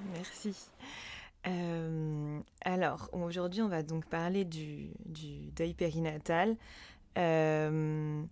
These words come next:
on va essayer de définir, euh, ce que c'est exactement, parce que je pense que quand on entend déjà le mot deuil, ça fait peur. Et, euh, le contour qu'on peut mettre, euh,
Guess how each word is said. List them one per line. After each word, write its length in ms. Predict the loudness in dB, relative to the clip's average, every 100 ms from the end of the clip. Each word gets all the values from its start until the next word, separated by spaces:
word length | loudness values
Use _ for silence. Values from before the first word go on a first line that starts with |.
| -12 -18 -18 -12 -2
on 80 | 4
va 460 | 8 10 8 6 4
essayer 320 | 2 4 6
de 120 | 6 6
définir, 800 | 4 2 2 4 6 8 8 6
euh, 160 | 4
ce 120 | 2
que 180 | 2 2
c'est 260 | 2 4 4
exactement, 600 | 6 2 0 0 2 2
parce 240 | 2 0
que 100 | -2
je 140 | -2 -2
pense 340 | 2 0 0
que 480 | 0 2 4 2 0
quand 280 | 0 2 2
on 20 |
entend 320 | 0 0 0
déjà 260 | 2 6 6
le 120 | 6
mot 180 | 4 4
deuil, 320 | 6 6 4
ça 180 | 0 -6
fait 200 | -8 -12 0
peur. 480 | 4 4 4 2 -4 -18 -16 -16 -20 -2
Et, 240 | 4 8 8
euh, 720 | 8 8 8 6 4 2 0 -6 -2
le 180 | 0 0
contour 600 | 2 2 2 4 4 4
qu'on 200 | 0 -2
peut 200 | 0 2
mettre, 380 | 4 4 2 0
euh, 520 | 2 4 2 2 0